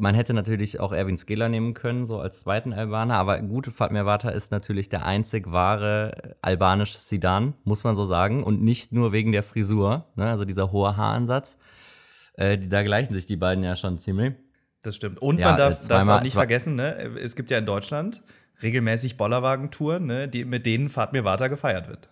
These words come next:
Speaker 2: ne? Also am, ich meine, am Vatertag
Speaker 1: Ja, eben.
Speaker 2: ist ja klar. Und, äh, da ist natürlich, da, da ist eine Legende.
Speaker 1: Da machen wir jedes Jahr einen ordentlich drauf. Äh, genau, ja, zweimal mit der Arminia aufgestiegen. Äh, einfach ein Urgestein mit seinen, weiß ich nicht, wie, wie groß ist er, eins siebzig?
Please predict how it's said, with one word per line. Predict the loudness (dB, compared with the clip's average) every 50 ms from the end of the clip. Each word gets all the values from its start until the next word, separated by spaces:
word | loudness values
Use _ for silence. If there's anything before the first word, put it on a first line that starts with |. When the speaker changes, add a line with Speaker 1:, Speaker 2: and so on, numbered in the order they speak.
| -12
Speaker 2:
ne? | -12 -12 -12 -12 _
Also | -10 -6 -4 -4
am, | -4 -4 -6
ich | -4 -4
meine, | -2 -2
am | -2 -2
Vatertag | -2 -2 0 0 0 2 2 2 2 2 2
Speaker 1:
Ja, | 0
eben. | -2 -2
Speaker 2:
ist | -2 -4
ja | -4
klar. | -4 -6 -6 -6 -8 -12 _ -14
Und, | -12 -12 -12 -12 -12 -12
äh, | -12 -12 -10
da | -10 -8 -8 -8 -8
ist | -8 -10 -12 -14
natürlich, | -16 -12 -10 -8 -6 -6 -8 -8 -10 -12 -8
da, | -6 -6 -6 -6
da | -6 -8 -10 -10 -14 _ _ -20 -20 -20
ist | -20 -14 -10 -6
eine | -6
Legende. | -4 -2 -2 0 0 -2 -4 -6 -10 _ _ _ _ _ _ _ _ _ _ _ _ _ _ _ _ _ _
Speaker 1:
Da | -20 -18 -6 -4 -2 0 0 0 0 0 0 0
machen | 0 0 0 0 -2 -2
wir | -2 -2
jedes | -2 -2 -2 -4 -4 -6 -8 -6
Jahr | -4 -4 -4 -2
einen | -2 -4 -4 -4 -4
ordentlich | -4 -2 -2 -2 -2 -4 -6
drauf. | -4 -2 -2 -2 -2 -4 -8 _ _ _ -20 -20 -20 -20 -20 -20 _ _
Äh, | 4 6 6 6
genau, | 6 6 6 6 6 6 6
ja, | 4 2
zweimal | 2 2 2 4 4 4 2
mit | 2 0
der | 0 0
Arminia | 2 2 2 0 0
aufgestiegen. | 0 -2 -4 -4 -10 -12 -8 -4 -2 -2 0 0 0 0 0 -2 -4
Äh, |
einfach | -6 -6 -6 -6 -2 -2 -2
ein | -2
Urgestein | 0 0 -2 -2 -4 -6 -6 -4 -2 -2
mit | -2 -2 -2
seinen, | -4 -2 -2 -2 -2 -2 -4 -6
weiß | -8 -6 -6
ich | -6
nicht, | -8 -6 -6
wie, | -8 -6 -4
wie | -6 -6 -4
groß | -4 -4 -4 -4
ist | -4 -4
er, | -2
eins | -2 -2 -4 -4
siebzig? | -6 -6 -2 0 0 0 0 -2 -10